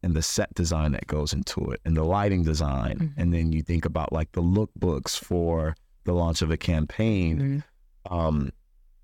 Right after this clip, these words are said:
Speaker 1: and just this curiosity of form, right?
Speaker 2: Mm-hmm.
Speaker 1: There's a difference between designing a form that's gonna be constructed with steel and concrete and aluminum and glass versus designing something that's gonna be, you know,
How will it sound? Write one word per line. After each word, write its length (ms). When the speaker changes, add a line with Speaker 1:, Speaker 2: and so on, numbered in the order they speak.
Speaker 1:
and 260
just 220
this 140
curiosity 720
of 80
form, 580
right? 280
Speaker 2:
Mm-hmm. 360
Speaker 1:
There's 160
a 60
difference 300
between 680
designing 560
a 80
form 340
that's 180
gonna 200
be 360
constructed 540
with 160
steel 920
and 220
concrete 760
and 120
aluminum 800
and 140
glass 600
versus 480
designing 440
something 360
that's 160
gonna 160
be, 360
you 100
know, 280